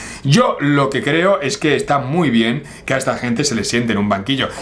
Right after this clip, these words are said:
Y luego, al final, si son inocentes, pues que les, eh, que les indulten, o no, que les indulten no. Pero sí que, que les, que, bueno,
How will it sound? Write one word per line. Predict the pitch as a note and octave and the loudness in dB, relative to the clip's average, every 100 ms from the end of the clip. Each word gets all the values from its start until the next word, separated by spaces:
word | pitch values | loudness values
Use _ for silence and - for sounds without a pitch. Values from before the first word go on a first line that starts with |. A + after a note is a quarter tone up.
| - | -2
Y | D3+ | 2
luego, | B3+ C4+ D#3 | 4 2 0
al | |
final, | A#2+ C#3+ F#3+ - | 0 0 0 -2
si | G2+ | -4
son | B2+ D3 | -2 0
inocentes, | F3 A#3+ A#3 A#3+ | 0 0 0 0
pues | A#3 - - | -2 -6 -6
que | - G2+ E2+ F2+ F#2 | -2 -2 -2 -8 -4
les, | F#2+ F#2 F#2+ F#2+ - | -2 0 -2 -2 0
eh, | F#2+ F2+ F2 - - - - | 0 0 -4 -6 -14 -16 -4
que | G#2+ | -2
les | - - | -2 -6
indulten, | E2 C#3 A3+ C4 C#4 C4 | -2 0 2 2 0 -2
o | - G#3 - | -6 -4 -2
no, | A#3 - | -2 -2
que | F2+ | -6
les | - | -10
indulten | F2+ A2+ G2+ | -8 -4 -4
no. | E2+ - - - | -6 -10 -18 -4
Pero | B2 G#2 F#2+ | 0 0 -2
sí | G#2+ | -2
que, | C3 G#2 - | 0 -2 -6
que | E2 | -12
les, | - - | -8 -10
que, | - - - | -8 -12 -6
bueno, | - A3 | -2 -2